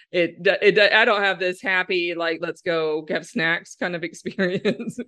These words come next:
with weed. And so even in the un-, e-, even in the non-T H C form, like, just C B D oil, I once, I, I thought I was eating a corn tortilla, and it was,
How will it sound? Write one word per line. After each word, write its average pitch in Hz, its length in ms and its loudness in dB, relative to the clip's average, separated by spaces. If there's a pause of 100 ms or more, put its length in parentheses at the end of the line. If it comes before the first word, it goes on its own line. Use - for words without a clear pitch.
(100)
with 214 160 -4 (320)
weed. 220 460 -8 (520)
And 233 220 0
so 196 460 2 (300)
even 320 680 -4 (100)
in 220 440 -6
the 180 520 -8 (280)
un-, 240 420 -2
e-, 240 180 0
even 277 220 -4
in 254 140 -2
the 208 100 -4
non-T 180 720 -6
H 170 200 -4
C 214 360 -12
form, 123 640 -14 (100)
like, 160 240 -6
just 165 200 -10
C 196 100 -8
B 165 120 -6
D 156 220 -4
oil, 233 440 -6 (440)
I 190 120 -2
once, 202 380 -2 (120)
I, 180 160 0 (300)
I 190 80 -2
thought 214 200 -2
I 208 60 2
was 185 220 -2
eating 180 280 -4
a 156 80 -6 (200)
corn 196 440 -4
tortilla, 220 640 0
and 175 120 2
it 123 100 -6
was, 160 460 -2